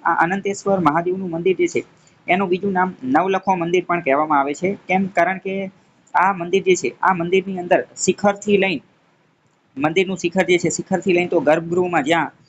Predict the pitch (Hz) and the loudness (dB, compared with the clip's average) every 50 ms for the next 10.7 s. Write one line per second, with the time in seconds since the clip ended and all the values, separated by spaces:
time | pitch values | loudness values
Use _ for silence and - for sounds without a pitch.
0 | _ _ _ _ - 135 139 156 156 175 175 180 180 170 160 175 165 180 175 156 | _ _ _ _ 0 2 2 4 2 0 -2 -4 -4 -6 -6 -6 -4 -4 -4 -2
1 | 156 139 120 - 123 - - - 165 175 190 196 190 - _ - - 170 175 185 | -2 -2 -4 -4 -8 -4 0 2 4 4 4 2 -2 -6 _ -14 -12 -10 -10 -10
2 | 175 180 185 185 185 - - 160 165 - - 190 185 180 175 - 156 151 147 143 | -8 -4 -4 -2 -2 -2 0 0 0 0 0 0 0 0 0 0 0 -2 -2 -2
3 | 147 - - - _ - - - 175 - 202 190 - - 202 202 196 - - 180 | -4 -8 -14 -20 _ -6 -2 0 0 2 2 0 2 2 2 2 2 0 0 0
4 | 180 175 165 143 143 156 156 156 147 151 170 185 190 185 185 - 147 151 175 175 | 2 2 2 2 2 2 2 0 -4 -6 -4 -2 -2 -2 -2 -4 -2 -2 0 0
5 | 175 175 170 175 170 - 165 - - 170 151 135 156 185 196 196 175 170 180 175 | 0 0 0 0 0 0 -2 0 0 0 0 2 2 2 2 4 2 2 2 0
6 | - 160 - 143 139 175 160 127 - _ _ _ _ _ - 139 151 175 185 175 | -2 -6 -6 -4 -2 -2 -2 -2 -4 _ _ _ _ _ -6 0 2 2 2 2
7 | - 214 202 185 185 190 190 165 180 175 - 165 131 - - - - - 165 165 | 4 4 4 4 4 2 2 2 2 2 2 0 -4 -4 -4 -6 0 2 2 2
8 | - 190 - 180 180 170 170 165 160 - 117 - - _ _ _ _ _ - 135 | 0 -4 -10 -8 -6 -4 -4 -4 -4 -6 -10 -12 -14 _ _ _ _ _ -6 -2
9 | 135 131 135 139 135 135 - - 175 185 180 - - 190 170 165 170 160 - 117 | -2 0 0 0 -2 -2 0 0 0 0 0 0 -2 -2 0 0 -2 -4 -4 -6
10 | 117 - _ _ - - - 190 190 165 - - - | -10 -10 _ _ -12 -6 -2 0 0 0 -2 -4 -14